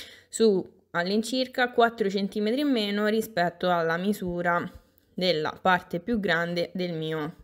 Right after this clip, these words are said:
polpaccio. Quindi, eh, il mio consiglio è questo: prendete la misura della parte più grande del vostro polpaccio e, ehm, fate la catenella quattro centimetri,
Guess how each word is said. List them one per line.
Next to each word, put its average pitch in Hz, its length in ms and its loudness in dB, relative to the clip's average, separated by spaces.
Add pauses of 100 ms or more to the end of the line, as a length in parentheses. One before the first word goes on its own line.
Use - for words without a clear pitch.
(120)
polpaccio. 147 800 -6 (1200)
Quindi, 175 540 0 (240)
eh, 170 500 4
il 180 60 -2
mio 208 160 0
consiglio 277 600 -2
è 185 180 -4
questo: 135 520 -4
prendete 220 520 2
la 190 120 2
misura 185 400 0
della 165 240 0
parte 190 360 0
più 165 200 -8
grande 170 400 -2
del 156 180 -2
vostro 165 460 -2
polpaccio 233 920 -2 (380)
e, 180 380 2
ehm, 151 1080 -4
fate 208 380 2
la 165 120 0
catenella 277 680 0
quattro 196 520 0
centimetri, 214 1080 -2